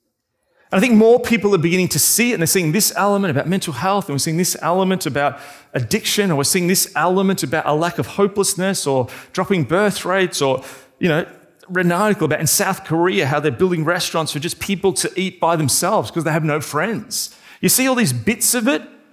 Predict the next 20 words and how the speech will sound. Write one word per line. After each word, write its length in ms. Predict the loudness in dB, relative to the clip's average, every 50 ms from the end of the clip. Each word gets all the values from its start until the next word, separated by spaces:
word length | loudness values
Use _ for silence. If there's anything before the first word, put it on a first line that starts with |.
| _ _ _ _ _ _ _ _ _ _ _ _ _
but 100 | 0 2
no 100 | 4 4
one 100 | 4 4
sees 220 | 4 2 2 2 0
the 140 | 0 0
overarching 1120 | 2 2 4 4 4 4 4 4 4 4 2 2 0 -2 -6 -6 -4 -4 -2 -2 -2 -2 0
big 480 | 0 0 2 0 0 -2 -6 -10 -16 _ _ _ _ _ _ _ _ _ _
story 460 | _ -10 -6 -2 2 2 4 4 4 4
behind 420 | 2 0 -2 -2 0 0 0 0
it 100 | -2 -4
all. 300 | -6 -8 -8 -10 -14 -20 _ _ _ _ _ _ _ _ _ _ _ _ _ _ _ _ _ _ _ _ _ _ _ _ _
So 120 | -8 -2 0
that 200 | 0 2 2 2
is 120 | 2 2
the 120 | 2 2 2
assignment 600 | 2 2 2 2 2 2 2 2 0 0 -2 -6 -10 -20 -20 _ _ _ _ _ _ _ _ -2
that 80 | -2
is 120 | 0 0 0
coming 420 | 0 0 2 2 2 0 -2 -4 -8 -16 -20 _ _ _ _
against. 680 | -6 -2 0 0 0 0 0 -2 -4 -4 -4 -6 -8